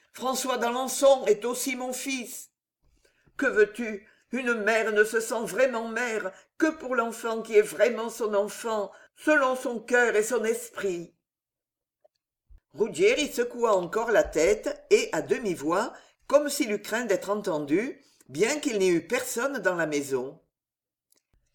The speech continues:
Et l'autre, madame, vous n'en parlez jamais. » Catherine tressaillit. Ses yeux se dilatèrent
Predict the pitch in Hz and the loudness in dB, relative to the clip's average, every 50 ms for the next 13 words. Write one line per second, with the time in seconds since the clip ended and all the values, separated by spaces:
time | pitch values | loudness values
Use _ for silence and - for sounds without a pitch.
0 | _ _ 208 220 220 208 202 190 185 185 - - - 156 165 160 156 170 160 160 | _ _ 2 2 6 8 8 8 8 6 4 -2 -2 2 2 4 6 6 6 6
1 | 151 151 156 156 160 160 156 - _ _ _ _ _ _ 147 175 185 190 185 196 | 6 4 2 -4 -6 -8 -10 -12 _ _ _ _ _ _ 0 2 4 4 6 6
2 | 214 180 185 190 196 185 170 - 185 202 220 208 185 151 160 175 165 - _ _ | 4 6 8 8 6 6 6 6 4 4 4 2 0 -2 -2 -6 -10 -16 _ _
3 | _ _ _ _ _ _ _ _ _ _ _ _ _ _ _ _ _ _ _ _ | _ _ _ _ _ _ _ _ _ _ _ _ _ _ _ _ _ _ _ _
4 | _ _ - 233 233 - 247 185 202 226 254 269 220 - - - 196 202 - - | _ _ -4 -4 0 0 0 0 0 -2 -2 -4 -6 -4 2 2 2 2 2 2
5 | 165 156 147 127 131 139 135 - _ _ _ _ _ _ _ _ _ - - 190 | 2 2 2 0 -2 -6 -8 -12 _ _ _ _ _ _ _ _ _ 4 6 8
6 | 190 165 131 175 240 285 285 - 240 190 165 202 226 220 170 - - - 156 165 | 8 8 6 2 0 0 2 4 2 2 4 4 4 4 2 2 0 0 2 2
7 | 185 214 240 | 4 2 2